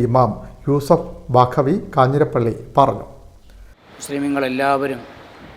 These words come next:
Speaker 2: ബലിപെരുന്നാൾ ആഘോഷിക്കുന്ന അവസരമാണ്. ഇസ്ലാമിൽ മർമ്മപ്രധാനമായ രണ്ട്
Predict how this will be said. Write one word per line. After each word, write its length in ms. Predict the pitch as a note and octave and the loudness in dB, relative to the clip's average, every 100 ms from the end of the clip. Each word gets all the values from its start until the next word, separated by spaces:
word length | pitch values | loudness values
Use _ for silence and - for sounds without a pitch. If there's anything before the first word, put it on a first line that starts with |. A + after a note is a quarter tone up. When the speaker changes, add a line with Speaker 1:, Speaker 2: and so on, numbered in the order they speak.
| C#3 | -10
Speaker 2:
ബലിപെരുന്നാൾ 640 | D3 D#3 D#3+ D#3 D3 C#3+ D#3 - - - - C#3 | -4 -2 -2 0 2 2 -2 -10 -20 -20 -12 -6
ആഘോഷിക്കുന്ന 680 | C#3 D3+ - C#3 D3+ D3 C#3 - - - - - - - - B2+ | -2 -2 -2 -8 -6 -4 -4 -6 -18 -20 -20 -20 -20 -20 -12 -8
അവസരമാണ്. 680 | C#3 - C#3+ A#2+ A2+ - - - - - - D3+ | -6 -4 -4 -6 -12 -18 -20 -20 -20 -20 -20 -12
ഇസ്ലാമിൽ 540 | - D#3+ D#3+ D3+ B2 - - - - - D#3+ | -6 2 2 2 -2 -10 -20 -20 -20 -20 -12
മർമ്മപ്രധാനമായ 1080 | D3 D#3 E3 D3 C#3+ D3+ E3 E3 D3+ D3 D3 C#3+ D#3 - - - - - | -6 -2 -2 -2 2 4 4 2 2 2 4 2 0 -8 -18 -20 -20 -12
രണ്ട് 260 | C3+ D#3 D#3 | -10 -6 -4